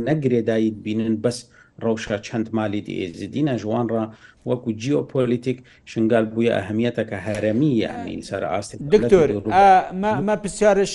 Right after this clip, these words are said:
Speaker 2: کاک حەیدەرجی کرد، یعنی، ئەف ڕەوشە، ئە، مەترسیال ڕۆژاوای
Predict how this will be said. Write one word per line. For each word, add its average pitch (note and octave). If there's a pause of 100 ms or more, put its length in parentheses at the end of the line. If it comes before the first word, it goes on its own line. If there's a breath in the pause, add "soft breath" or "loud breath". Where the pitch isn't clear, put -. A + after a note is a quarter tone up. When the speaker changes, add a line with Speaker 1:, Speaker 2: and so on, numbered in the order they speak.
(160)
Speaker 2:
کاک F3+
حەیدەرجی F#3
کرد، C#3+ (100)
یعنی، E3+
ئەف G3+ (100)
ڕەوشە، F#3+ (540 loud breath)
ئە، C#3 (100)
مەترسیال E3 (100)
ڕۆژاوای D#3+